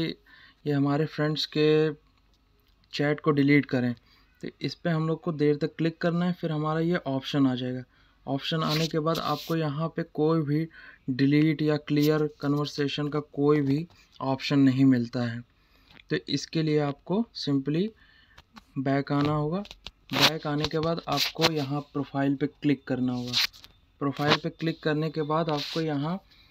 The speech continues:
सेटिंग का ऑप्शन है, इस पे क्लिक कर लीजिए। फिर आपको स्क्रॉल डाउन करते नीचे आना है, नीचे आना है बिल्कुल एंड में।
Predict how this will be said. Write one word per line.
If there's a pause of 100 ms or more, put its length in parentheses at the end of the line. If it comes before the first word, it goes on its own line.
(240)
सेटिंग
का
ऑप्शन
है,
इस
पे
क्लिक
कर
लीजिए। (500)
फिर
आपको
स्क्रॉल
डाउन
करते
नीचे
आना
है, (960)
नीचे
आना
है (440)
बिल्कुल (120)
एंड (100)
में।